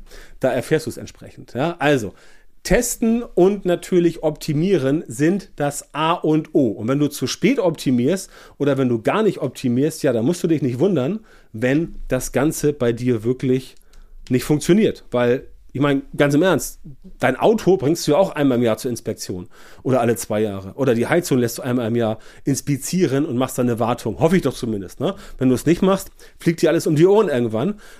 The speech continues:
So oder so ähnlich ist das mit Facebook-Ads auch. So, Nummer fünf, und das ist auch so mein, einer meiner Lieblingsfehler, du hast kein klares Ziel für deine Ads. Und wenn du hier bei mir den Podcast schon mal gehört hast oder,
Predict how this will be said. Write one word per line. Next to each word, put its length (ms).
So 520
oder 200
so 140
ähnlich 520
ist 220
das 240
mit 180
Facebook-Ads 800
auch. 320
So, 120
Nummer 260
fünf, 240
und 80
das 140
ist 60
auch 120
so 140
mein, 200
einer 200
meiner 140
Lieblingsfehler, 760
du 180
hast 320
kein 480
klares 560
Ziel 400
für 320
deine 400
Ads. 240
Und 140
wenn 160
du 160
hier 180
bei 140
mir 320
den 120
Podcast 480
schon 160
mal 100
gehört 380
hast 240
oder, 240